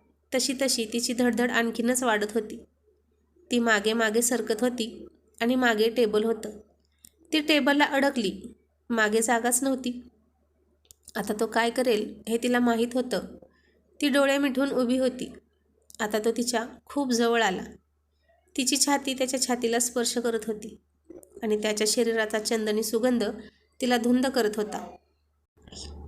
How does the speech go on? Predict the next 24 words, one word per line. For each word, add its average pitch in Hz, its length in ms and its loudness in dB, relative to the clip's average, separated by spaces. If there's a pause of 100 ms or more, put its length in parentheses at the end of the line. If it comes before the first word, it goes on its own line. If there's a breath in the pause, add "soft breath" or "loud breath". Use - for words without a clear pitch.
नुकताच 269 460 0
आंघोळ 254 340 2
केल्यामुळे 262 540 0 (140)
तो 247 160 0
खूप - 300 -6
टवटवीत, 247 580 0
फ्रेश 262 300 0
वाटत 240 300 0
होता. 220 240 -4 (1040)
त्यानं 285 260 6
तिच्या 294 220 2
ओठांकडे 262 600 2 (120)
टक 262 180 0
लावून 240 280 2
क्षणभर 233 400 0
पाहिलं 220 440 -2 (540)
आणि 220 200 -2
तिला 226 180 4
वाटलं 233 440 0
आता 220 200 -2
तो 220 160 -2
तिला 226 280 -2
किस 247 300 0
करणार. 208 400 -4